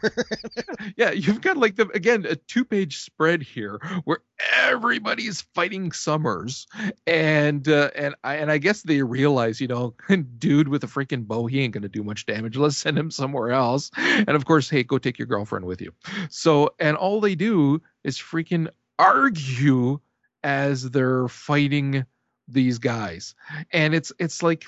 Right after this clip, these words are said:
Speaker 1: Dude.
Speaker 2: it's not even the witty banter that you get from a Spider-Man kind of when they're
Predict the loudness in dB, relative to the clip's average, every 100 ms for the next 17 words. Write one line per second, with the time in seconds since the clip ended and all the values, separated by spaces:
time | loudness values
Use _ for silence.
0 | _ _ -20 _ -2 -2 0 0 0 0
1 | -2 0 -2 2 2 4 4 4 0 -4
2 | -4 -4 -4 -2 -2 -4 _ _ -2 -2
3 | 2 2 2 2 0 -4 -8 -4 -2 -2
4 | -2 -4 -2 -2 -2 -4 -4 -8